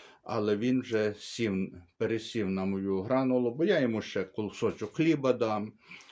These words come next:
відходив якісь такі смаколики,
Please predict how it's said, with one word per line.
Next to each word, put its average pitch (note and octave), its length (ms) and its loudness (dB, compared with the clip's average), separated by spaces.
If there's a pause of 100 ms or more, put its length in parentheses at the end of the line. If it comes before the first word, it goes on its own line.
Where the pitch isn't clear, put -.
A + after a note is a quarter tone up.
(320)
відходив C3 720 2
якісь A#2 600 -2 (220)
такі A2+ 300 -2
смаколики, G#2+ 880 2